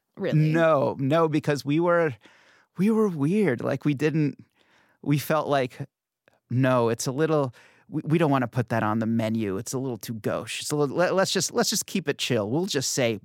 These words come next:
Speaker 2: burger. They'll
Speaker 1: Oh,
Speaker 2: get it."
Speaker 1: no.
Speaker 2: So it, it was g-, so many mistakes, so many mistakes. And then people would be like, "Why is this burger fifteen dollars? It's just a single patty with American cheese and bread." We made the bread.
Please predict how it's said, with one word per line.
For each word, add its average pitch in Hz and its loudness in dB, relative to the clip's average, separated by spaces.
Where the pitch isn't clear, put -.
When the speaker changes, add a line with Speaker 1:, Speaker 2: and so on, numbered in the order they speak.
Speaker 2:
burger. 117 0
They'll 165 2
Speaker 1:
Oh, - 0
Speaker 2:
get 220 -2
it." 233 -2
Speaker 1:
no. 247 2
Speaker 2:
So 190 4
it, 208 0
it 202 0
was 196 2
g-, - -10
so - 2
many 156 2
mistakes, 120 -4
so 196 0
many 175 -2
mistakes. - -8
And 170 -2
then 180 2
people 170 0
would 156 -2
be 156 2
like, 139 2
"Why 131 0
is 151 0
this 156 0
burger 147 0
fifteen 160 -2
dollars? 139 2
It's 127 -6
just - -6
a 127 -4
single 135 -2
patty 143 -2
with 123 -4
American 131 0
cheese 135 -2
and 123 -4
bread." 120 -2
We 196 2
made 196 2
the 175 0
bread. 131 0